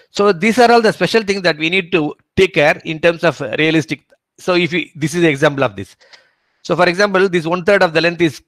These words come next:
uh, kept for some kind of ventilation or whatever. So it is kept free. There is a wall that is coming here.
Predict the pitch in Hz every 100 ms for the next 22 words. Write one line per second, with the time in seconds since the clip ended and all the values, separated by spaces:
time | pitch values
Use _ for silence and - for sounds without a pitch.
0 | - 147 147 143 127 _ 175 165 147 151
1 | 131 139 139 139 139 139 143 135 135 123
2 | 123 113 113 _ _ _ _ 175 170 160
3 | - 180 143 143 147 208 _ _ _ 165
4 | 165 156 156 175 185 - 143 139 - 143
5 | 147 117 139